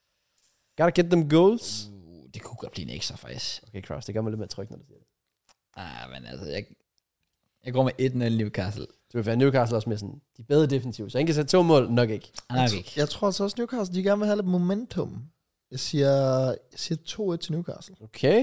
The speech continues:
Speaker 2: Mm. Det var faktisk også, der overvejede.
Speaker 1: Fulham, de tager besøg, eller får besøg af West Ham, som endelig fik en sejr.
Speaker 2: Ja.
Speaker 1: Og går altså, for, ja, kunne have tabt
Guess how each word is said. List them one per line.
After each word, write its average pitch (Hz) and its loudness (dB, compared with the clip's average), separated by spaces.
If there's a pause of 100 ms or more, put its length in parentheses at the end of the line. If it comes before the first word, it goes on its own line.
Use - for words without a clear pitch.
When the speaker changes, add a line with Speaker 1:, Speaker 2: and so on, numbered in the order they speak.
Speaker 2:
Mm. 123 4
Det - -2
var 110 -12
faktisk 110 -6
også, 104 -6
der 101 -6
overvejede. 101 -6 (360)
Speaker 1:
Fulham, 254 6 (800)
de 190 -6
tager 190 4
besøg, 143 2
eller 117 -4
får 175 2
besøg 160 2 (140)
af 127 4
West 135 0
Ham, 131 2 (400)
som 127 -18 (120)
endelig 202 2
fik 202 4
en 185 2
sejr. 151 8 (280)
Speaker 2:
Ja. 98 -4 (580)
Speaker 1:
Og 120 -2
går 147 8
altså, 107 -4
for, - -10
ja, 120 4 (360)
kunne 127 2
have 110 0 (440)
tabt - 0